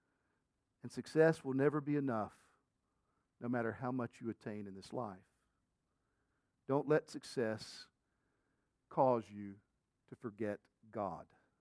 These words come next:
And don't let success lead you into ways of living that you think because of what you have, because of what you've done, you're okay.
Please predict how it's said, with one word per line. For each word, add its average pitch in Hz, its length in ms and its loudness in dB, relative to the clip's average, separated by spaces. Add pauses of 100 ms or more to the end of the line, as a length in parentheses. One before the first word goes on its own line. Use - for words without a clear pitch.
(680)
And 127 120 -4
don't 202 240 12
let 208 200 12
success - 720 10 (760)
lead 180 420 10
you 190 400 6
into 165 220 4
ways 175 520 12 (120)
of 135 140 4
living 180 640 8 (520)
that 151 140 2
you 180 200 6
think 170 380 8 (220)
because 226 640 12
of 131 160 2
what 170 260 10
you 120 180 4
have, 196 440 12 (220)
because 240 580 12
of 143 100 6
what 170 240 12
you've 123 240 -2
done, 190 400 12 (480)
you're 143 200 8
okay. 120 360 2